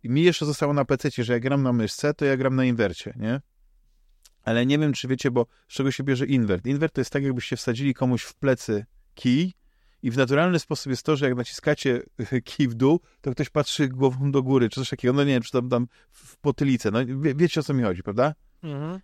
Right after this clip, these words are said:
Speaker 1: Jakby to tak wytłumaczyć, e, w jakiś taki sposób. No ja pewnie to zrobię, e, źle. I ja grałem wtedy w tamte gry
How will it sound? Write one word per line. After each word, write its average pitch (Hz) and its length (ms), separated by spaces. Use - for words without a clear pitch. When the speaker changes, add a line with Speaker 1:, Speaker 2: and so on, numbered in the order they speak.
Speaker 1:
Jakby 123 340
to 147 80
tak 135 140
wytłumaczyć, 143 680
e, 131 120
w 127 40
jakiś - 240
taki - 220
sposób. 110 360
No 104 80
ja 117 120
pewnie 120 220
to 120 120
zrobię, 117 320
e, 110 40
źle. 98 180
I 113 180
ja 131 440
grałem 127 640
wtedy 143 400
w - 60
tamte 135 340
gry 110 420